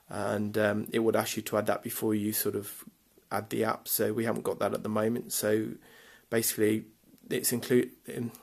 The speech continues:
sorry, downloaded there. So just going to OK that, um, and as you'll see, it does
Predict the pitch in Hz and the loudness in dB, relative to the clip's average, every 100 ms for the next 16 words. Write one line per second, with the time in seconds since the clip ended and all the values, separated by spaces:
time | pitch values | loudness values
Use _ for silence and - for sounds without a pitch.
0 | - - 107 104 113 110 110 113 120 135 | -2 2 2 6 6 6 4 6 8 8
1 | - 120 123 131 120 123 113 131 135 175 | 4 2 4 4 6 6 6 6 10 10
2 | - - - - - - - - _ 139 | 8 -2 -20 -20 -20 -20 -20 -20 _ 4
3 | 147 147 147 147 - - _ _ 131 135 | 6 8 6 2 -4 -12 _ _ 2 2
4 | 135 143 139 - 156 147 139 - _ _ | 6 4 6 6 4 4 -2 -10 _ _
5 | _ _ _ - - - 165 135 127 | _ _ _ -8 -8 -10 0 2 2